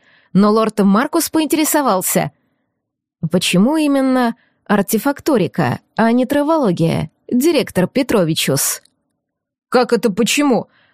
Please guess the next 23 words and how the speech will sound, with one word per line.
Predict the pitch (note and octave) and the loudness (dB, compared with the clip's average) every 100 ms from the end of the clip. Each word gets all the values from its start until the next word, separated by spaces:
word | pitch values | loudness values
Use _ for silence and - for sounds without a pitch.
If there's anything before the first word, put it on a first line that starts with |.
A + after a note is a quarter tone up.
| - | -2
Анна | A#3 D4+ D4 | 0 2 0
Роза | D#4 C4+ C#4 | 0 0 0
у | |
нас | C4+ A3+ | 0 0
в | |
Белом | G3 C#4 A3+ | 0 0 0
Царстве | - C4+ B3 A3 - | 0 -2 0 -2 -2
известный | G3 G3 G3+ A#3+ - B3+ | 0 2 2 0 0 -2
артефактор. | B3+ D#4+ - F#4 - - E3+ - - - | 0 -2 0 -2 0 -2 -2 -4 -16 -6
У | F3+ | 0
неё | A3 C4+ | 2 2
клиенты | - C4 C#4 D4+ B3 | 0 0 0 0 0
расписаны | A3 - C#4 - B3 B3 | 0 0 -2 0 2 2
на | A#3+ | 2
год | A3+ B3 | 0 -2
вперёд. | - D#4 D#4 F#3 - - - - | 0 0 2 0 -4 -18 -10 0
Я | F#3+ | 2
был | G3+ A3 - | 2 0 0
очень | C#4+ F#4 F#4 | 0 0 0
удивлён, | F#4+ G4 F#4 B3+ | 2 2 2 0
что | F3+ - G#3+ | -2 0 2
она | G#3 | 0
втихаря | - G#3+ G3+ F#3 B3 G#3 | 0 -2 0 2 2 0